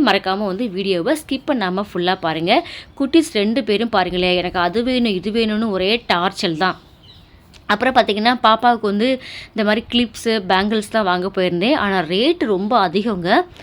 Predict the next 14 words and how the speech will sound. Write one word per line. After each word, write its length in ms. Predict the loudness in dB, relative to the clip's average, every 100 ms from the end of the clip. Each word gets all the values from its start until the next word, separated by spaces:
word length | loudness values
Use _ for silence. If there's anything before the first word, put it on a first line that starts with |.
| -20 -20 -10 -2
ஆ, 560 | 2 2 2 2 0 0
ஒரு 180 | -2
சாதாரண 540 | 0 0 4 4 6 4
ஒரு 220 | 4 2 4 4 4 4
வளையல் 360 | 2 2 0
பாத்தீங்கன்னா, 400 | -2 -2 0 0
நானூறு 360 | 2 2 2 0
ரூபாய்க்கு 340 | 0 0 0
மேல 180 | 0 0
தான் 120 | 2
இருந்தது. 480 | 0 0 0 2 0 0 -16 -20
So, 180 | -6 -2
அதெல்லாம் 280 | 0 2 4
நான் 120 | 4